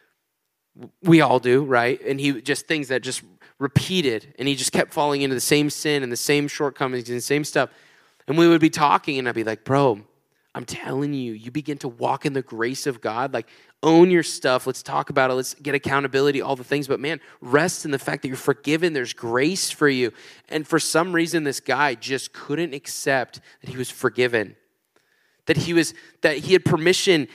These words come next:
to press on towards the goal, that he, that, that he's free in Christ. So what did it do? It stopped him from coming to church. He didn't wanna be around Christians. He didn't wanna be around,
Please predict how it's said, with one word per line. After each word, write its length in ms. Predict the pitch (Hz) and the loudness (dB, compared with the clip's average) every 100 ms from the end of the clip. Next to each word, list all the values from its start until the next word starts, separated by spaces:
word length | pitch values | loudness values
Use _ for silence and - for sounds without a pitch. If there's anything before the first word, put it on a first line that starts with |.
| _ | _
to 120 | - | -10
press 540 | - - 190 180 - - | -8 -6 0 0 -2 -10
on 440 | - 156 165 139 117 | -2 2 2 0 -2
towards 280 | 160 151 - | 0 0 0
the 100 | 135 | 0
goal, 460 | 135 147 101 - _ _ _ _ - | 2 2 0 -6 _ _ _ _ 0
that 140 | 160 | 0
he, 260 | 175 196 - | 0 -6 -2
that, 180 | 170 143 - 160 | -2 -2 -4 2
that 80 | |
he's 240 | 202 196 - | 2 0 -6
free 680 | - - 165 170 208 208 151 | -10 -8 0 2 2 0 -2
in 260 | 110 143 | -2 -6
Christ. 440 | - 175 190 170 - | -4 2 2 2 -2
So 80 | |
what 120 | 143 165 | 0 2
did 160 | 175 | 4
it 100 | 156 | 2
do? 240 | 156 170 - | 4 2 2
It 120 | 123 | -6
stopped 420 | - - 131 - | -4 2 2 0
him 80 | 165 | -6
from 160 | 170 165 | -6 -6
coming 220 | 160 170 | -4 -2
to 80 | 170 | -2
church. 440 | 123 113 - - - - | -2 -2 -4 -16 -18 -8
He 120 | 131 | -4
didn't 160 | 131 | -2
wanna 160 | 139 156 | 2 4
be 120 | 156 | 4
around 220 | 160 170 | 4 2
Christians. 580 | - 120 - 117 110 110 - - | 2 0 0 -8 -8 -10 -18 -8
He 60 | 131 | -4
didn't 160 | 143 | -2
wanna 160 | 160 165 | 0 2
be 160 | 165 | 2
around, 360 | 170 165 160 | 4 4 2